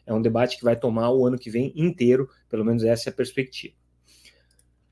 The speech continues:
Fechado esse assunto da internet, vamos pra um outro assunto que a gente também já abordou, é, no finalzinho da semana passada, caso Init Vivo, em que pé que tá isso daqui? Lembrando que a Init tá com um chamamento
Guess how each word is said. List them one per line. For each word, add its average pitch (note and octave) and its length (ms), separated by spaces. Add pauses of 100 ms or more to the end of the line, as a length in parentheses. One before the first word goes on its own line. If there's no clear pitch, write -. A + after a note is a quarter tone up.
(520)
Fechado D#3+ 400
esse D3 120
assunto D#3+ 300
da E3 60
internet, E3+ 500
vamos F3 220
pra F3+ 100
um F3+ 40
outro F#3 440
assunto E3+ 420
que E3 120
a - 20
gente D#3 340
também D3 220
já D3 100
abordou, C#3 640
é, B2+ 240
no B2+ 160
finalzinho C3 400
da C3 80
semana C3 320
passada, E3 720
caso C#3 320
Init C#3+ 340
Vivo, F3+ 440
em F3+ 80
que G3 100
pé F3 240
que F#3+ 100
tá F#3+ 140
isso F3 160
daqui? E3 320
Lembrando C3 460
que - 120
a D3+ 40
Init C#3 420
tá D3 160
com D#3 220
um C#3+ 40
chamamento C3 480